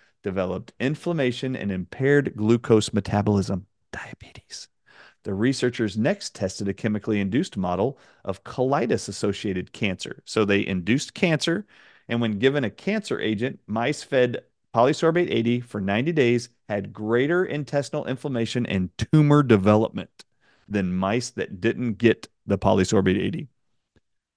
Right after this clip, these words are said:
So if you have an immune suppression issue, cancer risk, you get polysorbate eighty injected inside of you, you will develop more cancer tumors.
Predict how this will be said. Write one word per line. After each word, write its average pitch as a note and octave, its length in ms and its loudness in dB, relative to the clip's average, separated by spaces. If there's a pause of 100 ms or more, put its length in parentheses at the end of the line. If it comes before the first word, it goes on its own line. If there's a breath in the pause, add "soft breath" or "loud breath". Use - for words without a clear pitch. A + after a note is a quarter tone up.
(240)
So B2+ 220 6
if - 120 -2
you C3 120 6
have G2+ 100 6
an F#2 80 2
immune A2+ 240 4
suppression B2 400 2
issue, B2 260 -2
cancer B2+ 400 -2
risk, B2+ 380 2
you B2+ 160 2
get - 180 2
polysorbate B2+ 580 4
eighty B2+ 240 0
injected B2 360 -2
inside B2+ 240 2
of B2+ 80 0
you, C3+ 200 0
you A2+ 220 6
will A#2 160 6
develop G2+ 340 0
more F#2+ 160 -4
cancer G2 320 -6
tumors. F2 420 -8